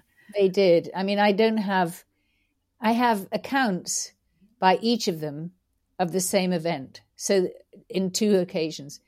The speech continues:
So they must have both been there at the same time, although they never, and I know that their families knew each other, but I don't have in their own words, you know, "I saw Jenny saying, 'I saw Sarah,'" or anything like that, 'cause they were co-,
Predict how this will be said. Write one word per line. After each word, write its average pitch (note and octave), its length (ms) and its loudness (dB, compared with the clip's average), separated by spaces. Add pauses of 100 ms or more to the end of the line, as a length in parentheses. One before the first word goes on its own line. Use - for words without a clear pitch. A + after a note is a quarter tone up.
(220)
So G#3+ 180 2
they A3 140 4
must B3 260 -2
have G3 160 -4
both A3 300 2
been A3+ 240 2
there E3+ 160 -2
at - 80 -6
the F3 80 -6
same F3 300 -4
time, D#3+ 340 -8
although D#3+ 260 0
they D#3+ 160 0
never, E3+ 340 -2 (360)
and F#3+ 120 0
I F#3+ 100 0
know G#3+ 220 4
that G#3 200 -2
their F3+ 140 0
families G3 580 -2
knew D#3 160 -8
each - 240 -10
other, C#3+ 320 -10 (260)
but F3+ 420 -2 (120)
I F#3+ 140 -2
don't G3 260 2
have F3+ 420 -2
in F3 120 -4
their E3 180 0
own E3+ 180 -2
words, D#3 480 -4 (600)
you F3 140 -6
know, D#3 220 -8 (540)
"I E3 160 0
saw D#3 440 -4 (920)
Jenny F3 300 -4
saying, D#3+ 300 -4
'I D#3+ 100 -6
saw D#3+ 240 -6
Sarah,'" D3+ 520 -4
or D#3 100 -6
anything D#3 280 -10
like D#3 220 -10
that, E3 240 -4
'cause F#3+ 120 -4
they G#3+ 120 4
were F#3+ 160 2 (180)
co-, - 160 -8